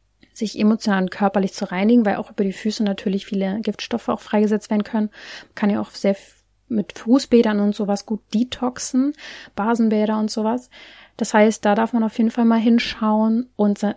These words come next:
wie immer seine emotionalen Verletzungen heilen, damit man wieder Menschen an sich ranlässt. Und da geht's oft um das Selbstwertgefühl, was man stärken darf. So. Was du, ähm, immer tun kannst für deine Füße, ist,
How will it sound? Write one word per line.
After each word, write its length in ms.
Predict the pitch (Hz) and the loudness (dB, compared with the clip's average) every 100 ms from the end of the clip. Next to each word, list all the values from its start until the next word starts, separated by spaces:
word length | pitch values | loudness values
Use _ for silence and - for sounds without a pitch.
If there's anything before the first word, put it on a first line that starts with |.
| _ | _
wie 160 | 214 208 | 0 2
immer 300 | 226 240 247 | 6 6 6
seine 180 | 214 196 | 2 2
emotionalen 480 | 202 202 - 196 202 | 0 0 0 -2 0
Verletzungen 560 | - 196 - 202 202 | 0 -2 -2 -4 -2
heilen, 220 | 214 208 | 0 2
damit 260 | 214 202 202 | 2 0 0
man 140 | 208 | -2
wieder 160 | 202 208 | 0 0
Menschen 420 | 196 190 220 - | 0 2 2 2
an 120 | 220 | 2
sich 220 | 202 196 - | 2 -2 -4
ranlässt. 520 | 185 180 180 - - | -2 0 -2 -6 -10
Und 120 | 190 | -4
da 100 | 190 | -4
geht's 260 | 190 - - | -4 -8 -12
oft 340 | 180 - - - | -14 -16 -18 -8
um 100 | 185 | -6
das 180 | 185 | -6
Selbstwertgefühl, 840 | - 160 - - - 202 - - - | -10 -12 -10 -10 -8 -10 -10 -12 -10
was 180 | - 240 | -8 -4
man 220 | 254 247 - - - - | -4 -4 -16 -20 -20 -12
stärken 1040 | - - - 185 180 - 180 180 185 202 _ _ _ _ _ _ | -8 -6 -2 -2 -2 -6 -8 -6 -6 -10 _ _ _ _ _ _
darf. 680 | 196 180 160 - - - - _ _ _ - | -6 -4 -4 -8 -16 -18 -20 _ _ _ -4
So. 340 | - 185 - _ _ - - - - - _ _ _ _ _ - | 0 0 -2 _ _ -20 -20 -20 -20 -20 _ _ _ _ _ 0
Was 220 | 302 - | 0 2
du, 300 | 320 330 349 _ _ _ | 0 0 -2 _ _ _
ähm, 640 | 247 247 247 240 240 247 247 | 4 6 6 6 4 2 2
immer 260 | 311 403 349 | 0 2 -2
tun 240 | - 180 | -2 -4
kannst 260 | 185 185 - | -2 -6 -2
für 60 | |
deine 240 | 190 185 190 | -2 0 -2
Füße, 380 | - 202 202 - | -4 -6 -6 -6
ist, 320 | 277 - | -8 -8